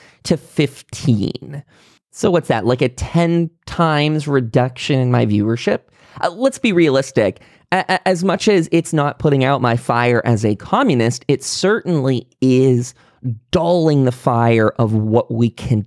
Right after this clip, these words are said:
do. It's actually physically limiting how far I can distribute materials. I wanna remind folks, I own both Kyle Communist and Kyle Paranormal on both Instagram, TikTok,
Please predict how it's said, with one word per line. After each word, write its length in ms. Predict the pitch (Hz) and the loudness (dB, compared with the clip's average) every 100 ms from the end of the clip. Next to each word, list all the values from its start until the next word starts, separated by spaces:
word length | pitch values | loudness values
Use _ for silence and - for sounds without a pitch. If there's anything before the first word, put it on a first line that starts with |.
| - | -2
do. 280 | 135 113 85 | 0 2 0
It's 160 | 117 - | -2 -4
actually 420 | 143 156 - - 120 - _ | -6 -6 -8 -8 -8 -10 _
physically 560 | 277 208 208 - 160 139 - - - | -2 0 -2 0 0 0 -6 -12 -4
limiting 720 | 143 151 160 139 127 113 117 _ _ | 2 2 2 2 2 0 -4 _ _
how 300 | - 135 123 | -2 0 0
far 480 | 123 135 113 113 104 | 0 0 2 2 0
I 120 | - 123 | -2 -4
can 180 | - | -4
distribute 560 | 110 117 - 113 104 - | -4 -6 -2 -2 0 -2
materials. 720 | 117 - 113 92 - - - _ - | -4 -2 0 0 -2 -6 -14 _ -6
I 100 | 147 | -2
wanna 160 | 208 | 2
remind 400 | 185 165 220 214 | 2 2 0 0
folks, 380 | - 107 104 - - - - | 0 0 0 -6 -20 -14 -4
I 160 | 127 | 0
own 180 | 127 127 | 2 2
both 240 | 127 120 | 2 0
Kyle 320 | - 127 120 117 | 0 0 2 0
Communist 720 | - - 131 120 113 110 - - | -6 -4 0 2 2 0 -2 -2
and 280 | 131 120 | 0 0
Kyle 300 | 120 120 110 | -2 0 0
Paranormal 520 | 107 123 104 104 104 101 | 0 0 0 0 0 -2
on 100 | 104 | 0
both 240 | 107 107 | 0 0
Instagram, 640 | 117 104 - 110 107 107 107 _ _ | -2 -2 -2 0 2 0 -2 _ _
TikTok, 600 | - 117 - 110 104 - | -4 -4 -2 -2 -2 -4